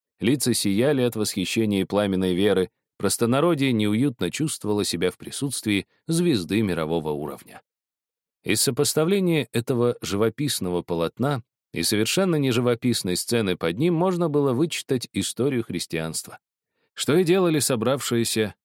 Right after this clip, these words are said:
коротая время, пока пастор спал. Сейчас пастор поудобнее улегся в своем закутке и хрюкнул, так что всем невольно пришел на ум уже не тюлень, а плечистый черный боров в слишком тесном загоне.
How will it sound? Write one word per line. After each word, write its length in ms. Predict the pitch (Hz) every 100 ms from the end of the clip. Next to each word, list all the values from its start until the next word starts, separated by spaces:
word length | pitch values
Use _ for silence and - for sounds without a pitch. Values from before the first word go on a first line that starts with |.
| -
коротая 440 | - 95 143 143
время, 340 | 101 127 135
пока 360 | 107 82 - 98
пастор 420 | - 104 - 87
спал. 440 | - - 67 58 - _ _ _ _ _ _
Сейчас 480 | - 139 123 135 113
пастор 420 | - 123 - 104
поудобнее 540 | - 117 110 107 98 98
улегся 400 | 117 165 - 92
в 40 |
своем 300 | - 87 80
закутке 520 | 78 - 87 - 76 -
и 100 | 165
хрюкнул, 500 | - 180 - - - _ _ -
так 220 | 120 143
что 200 | - 113
всем 260 | - 196 175
невольно 420 | 151 160 170 135
пришел 380 | 113 110 151 139
на 140 | 117
ум 180 | 139 143
уже 260 | - 120 127
не 140 | 107
тюлень, 400 | 95 87 123 180 - _ _ -
а 160 | 87
плечистый 640 | 95 90 85 104 139 - 147
черный 360 | - 95 151
боров 420 | 143 123 160 135 - -
в 60 |
слишком 360 | 117 110 - 92
тесном 380 | 107 90 87 80
загоне. 460 | 107 104 87 -